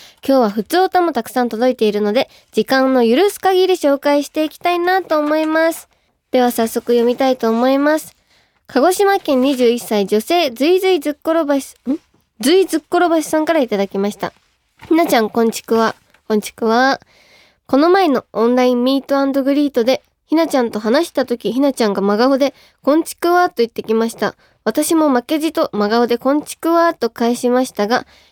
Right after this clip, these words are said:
やはりひなちゃん、親父ギャグとかダジャレ好きですよね。ここで一つ、どうぞ。え、めっちゃむずいふりしてくる、この方。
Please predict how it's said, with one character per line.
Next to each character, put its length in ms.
や 140
は 160
り 100
ひ 200
な 180
ち 80
ゃ 80
ん、 100
親 240
父 180
ギ 120
ャ 40
グ 140
と 160
か 300
ダ 160
ジ 100
ャ 60
レ 100
好 140
き 160
で 100
す 160
よ 140
ね。 300
こ 340
こ 300
で 340
一 540
つ、 800
ど 640
う 40
ぞ。 520
え、 80
め 140
っ 100
ち 80
ゃ 60
む 180
ず 120
い 100
ふ 120
り 160
し 60
て 160
く 160
る、 100
こ 140
の 140
方。 420